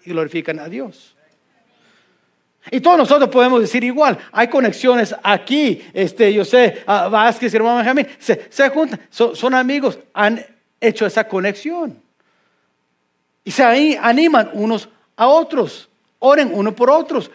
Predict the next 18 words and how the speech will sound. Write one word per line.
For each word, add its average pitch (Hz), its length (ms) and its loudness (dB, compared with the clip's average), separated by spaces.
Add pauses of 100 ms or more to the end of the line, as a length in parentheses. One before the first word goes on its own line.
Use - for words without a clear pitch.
(100)
lo 196 180 -2
sé 330 200 0
porque 233 240 -6
me 196 80 -2
lo 175 100 0
han 175 100 -4
comparti-, 269 440 -8
compartido. 247 720 -6 (2000)
Con 262 160 4
el, - 260 -4 (200)
tan 302 200 2
importante, 233 600 -2
hermano, 196 200 -6
por, 214 240 -2
por 226 180 0
eso 269 420 -2 (160)
esa, 190 340 -8 (560)
am, 170 380 0